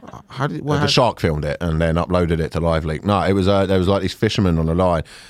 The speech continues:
Speaker 2: But the guys, the, the reason I bring it up, yeah, is 'cause it's Australian. So, like, the guys watching him get eaten are so Australian. We're like, "Oh, no.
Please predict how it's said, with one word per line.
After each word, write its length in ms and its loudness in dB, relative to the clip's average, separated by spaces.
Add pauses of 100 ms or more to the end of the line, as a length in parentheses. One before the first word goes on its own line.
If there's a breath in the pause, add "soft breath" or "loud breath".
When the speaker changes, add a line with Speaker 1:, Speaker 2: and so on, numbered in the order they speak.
(140 loud breath)
Speaker 2:
But 120 0
the 60 -4
guys, 420 0 (440 soft breath)
the, 100 2
the 160 -2
reason 220 2
I 40 0
bring 160 2
it 40 0
up, 200 0
yeah, 180 2
is 120 -2
'cause 180 0
it's 140 -4
Australian. 720 0
So, 180 -4
like, 200 0
the 80 -2
guys 320 2
watching 240 0
him 60 0
get 160 0
eaten 260 0
are 200 -2
so 240 -2
Australian. 380 0
We're 160 2
like, 180 2 (300 soft breath)
"Oh, 260 2
no. 520 2